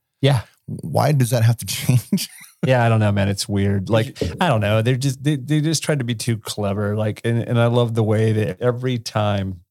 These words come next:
Speaker 1: that we introduce ourselves to a newcomer or we meet one, we get both names. Rudyard Kipling, George Janeski, Joshua Strader, you know, and it's like, you know,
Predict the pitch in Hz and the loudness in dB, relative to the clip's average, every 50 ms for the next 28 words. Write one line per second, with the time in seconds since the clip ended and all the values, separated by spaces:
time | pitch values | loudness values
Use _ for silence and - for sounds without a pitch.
0 | _ _ _ - 113 104 - - 113 110 92 - 104 104 101 101 98 92 104 104 | _ _ _ -10 -6 -6 -4 -4 -4 -4 -2 -2 -2 -2 -2 -2 -2 -2 -2 -2
1 | 101 - 113 101 - - 104 98 - - - 101 95 98 101 101 - - 104 98 | -2 -2 -2 -2 0 0 -2 -2 -2 -2 -2 0 0 2 0 0 0 0 0 0
2 | 101 98 98 107 101 101 101 104 110 107 - 98 95 95 - - - - - _ | 0 2 2 2 2 4 4 4 2 2 2 0 -2 -2 -4 -10 -18 -20 -20 _
3 | _ - 120 104 110 107 92 101 98 95 - - 92 87 87 87 - - - _ | _ -4 -2 0 0 0 2 2 0 0 0 -4 -4 -4 -4 -6 -10 -12 -14 _
4 | _ - 113 117 117 107 101 95 - - 107 - - 98 90 90 87 85 _ _ | _ 0 2 2 2 2 0 -2 -2 -2 -2 -2 -2 -6 -6 -8 -8 -14 _ _
5 | _ _ _ _ _ _ _ _ _ _ _ _ - - 120 117 110 - - - | _ _ _ _ _ _ _ _ _ _ _ _ -2 2 2 4 2 2 0 0
6 | 110 107 107 104 - - - 98 87 80 - _ _ _ _ _ _ _ _ _ | 2 4 4 2 0 -2 -4 -4 -6 -6 -8 _ _ _ _ _ _ _ _ _
7 | _ - - 120 117 110 - 113 101 - - - 117 104 104 95 92 90 127 127 | _ -2 0 2 2 2 2 0 0 0 2 2 4 4 4 2 0 2 2 4
8 | 120 120 120 120 110 - - 131 117 110 104 - 104 113 107 101 95 95 95 | 4 4 4 2 0 0 2 2 2 2 0 0 -2 0 0 0 0 -2 -4